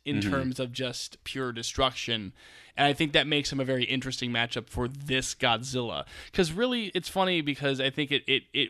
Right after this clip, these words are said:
Speaker 1: what it does is that it really puts this Godzilla in kind of more her-, he-, a heroic role
Speaker 2: Mm-hmm.
Speaker 1: for the first time because I think what they do with, with Space Godzilla is they make him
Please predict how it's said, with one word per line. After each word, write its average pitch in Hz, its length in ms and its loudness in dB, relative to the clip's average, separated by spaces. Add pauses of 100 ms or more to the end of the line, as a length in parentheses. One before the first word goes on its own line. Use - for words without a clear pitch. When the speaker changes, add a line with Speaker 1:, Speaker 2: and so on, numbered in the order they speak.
Speaker 1:
what 156 180 6
it 139 140 2
does 156 320 6
is 139 120 0
that 135 100 2
it 87 80 -2
really 127 240 0
puts - 380 -6
this 127 280 0
Godzilla 123 480 -2
in 123 60 -4
kind 127 180 -10
of 120 60 -6
more 104 160 -6
her-, 107 180 -10 (240)
he-, 139 320 -4
a - 40 -2
heroic 123 540 -4
role 110 440 -4
Speaker 2:
Mm-hmm. 107 280 2
Speaker 1:
for 131 60 -2
the 127 80 -4
first 131 220 -2
time 180 220 4
because 139 380 0 (460)
I 147 80 2
think 165 140 2
what 170 100 -2
they 147 100 4
do 143 140 4
with, 131 180 0 (120)
with 127 160 -4
Space 202 280 4
Godzilla 143 440 4
is 135 180 0
they 135 120 4
make 131 260 2
him 127 160 -2